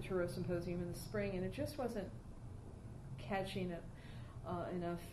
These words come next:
interest, and I thought, "Well, let, let me do something that I've wanted to do for a while, combining the various things that I love and I think have relevance in today's world, and, and,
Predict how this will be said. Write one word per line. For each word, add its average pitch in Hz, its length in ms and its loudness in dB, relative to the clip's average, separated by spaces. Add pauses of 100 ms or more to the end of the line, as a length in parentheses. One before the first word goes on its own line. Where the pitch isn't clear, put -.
interest, 196 540 4
and 202 80 2
I 190 60 4
thought, 220 220 6
"Well, 254 80 6
let, 349 120 8 (560)
let 320 120 6
me 403 220 6
do 240 220 4 (100)
something 190 520 0 (180)
that 185 120 4
I've 180 180 2
wanted 190 340 8
to 175 60 2
do 175 180 6
for 185 120 0
a 175 40 4
while, 170 180 6
combining 190 720 4 (420)
the 208 80 6
various 202 460 10
things 190 420 4
that 180 200 6
I 202 240 8
love 180 320 6
and 175 100 4 (100)
I 190 140 4
think 190 320 2 (120)
have 170 300 6 (380)
relevance 180 760 6 (180)
in 180 120 2
today's 165 440 4
world, 170 360 4
and, 170 220 2
and, 170 240 2